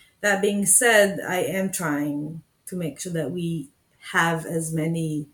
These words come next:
women at the start of the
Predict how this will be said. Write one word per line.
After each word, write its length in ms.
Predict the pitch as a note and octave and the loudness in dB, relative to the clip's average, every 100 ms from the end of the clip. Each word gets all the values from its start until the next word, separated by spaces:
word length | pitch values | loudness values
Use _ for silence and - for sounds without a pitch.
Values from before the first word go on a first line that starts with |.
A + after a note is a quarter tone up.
| _ _ _ _ _ | _ _ _ _ _
women 640 | F#3 F#3+ F3 E3 D#3+ B3+ - _ _ _ _ | -4 -2 -2 0 -2 -4 -10 _ _ _ _
at 320 | - E3 - _ | -8 -8 -8 _
the 100 | D#3+ | -2
start 640 | - - D#3+ D3+ D3+ - - | -2 0 0 0 -6 -12 -12
of 200 | F3 D#3+ | -10 -6
the 280 | D#3 C#3+ C#3 | -4 -6 -8